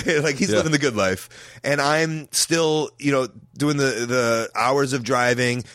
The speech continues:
Speaker 1: and I, I do fly a lot, but it's, you know, still sleeping, eh,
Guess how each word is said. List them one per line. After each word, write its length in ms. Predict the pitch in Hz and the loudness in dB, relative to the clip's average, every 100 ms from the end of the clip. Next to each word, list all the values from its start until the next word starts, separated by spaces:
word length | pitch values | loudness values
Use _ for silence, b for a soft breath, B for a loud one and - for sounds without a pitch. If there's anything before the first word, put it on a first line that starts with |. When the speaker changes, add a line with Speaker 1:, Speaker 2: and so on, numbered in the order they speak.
| - | -4
Speaker 1:
and 80 | 185 | -2
I, 80 | 175 | -2
I 40 | 180 | -2
do 140 | 180 | -2
fly 300 | - 151 131 | 0 0 2
a 80 | 127 | 2
lot, 320 | 120 120 113 | 2 0 0
but 160 | 131 120 | -2 -2
it's, 340 | 117 - - | -2 -4 -2
you 100 | 135 | 0
know, 60 | 127 | 0
still 240 | - 147 | 2 0
sleeping, 520 | - - 143 131 135 | 0 0 -2 -2 -2
eh, 180 | 131 120 | -2 -2